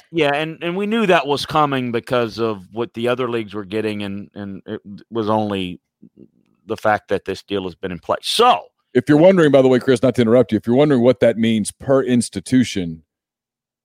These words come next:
Speaker 2: that's if it's right at three hundred and thirty, and I'm guessing it's more than that, but if it's right at that, it's twenty-two million dollars per year per school.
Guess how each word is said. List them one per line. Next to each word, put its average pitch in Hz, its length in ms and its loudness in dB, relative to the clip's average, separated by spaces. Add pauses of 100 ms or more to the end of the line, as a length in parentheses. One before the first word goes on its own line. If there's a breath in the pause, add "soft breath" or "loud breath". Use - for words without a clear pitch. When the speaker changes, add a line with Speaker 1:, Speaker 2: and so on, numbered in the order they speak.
(500)
Speaker 2:
that's 131 300 0
if 143 240 0
it's 127 240 -2
right 147 500 2
at 139 380 -6
three 113 220 -4
hundred 101 300 -2
and 87 120 -8
thirty, 90 340 0
and 92 120 -6
I'm 101 100 -4
guessing 101 380 -4
it's 82 160 -10
more 107 200 4
than 87 160 -4
that, 85 220 -6
but 95 100 -4
if - 120 -8
it's 92 120 -12
right 117 360 0
at 110 300 -4
that, 90 220 -6
it's - 220 -12
twenty-two 123 920 -2
million 101 500 -2
dollars 92 560 -8
per 101 220 -6
year 92 340 -10
per - 240 -10
school. 80 420 -10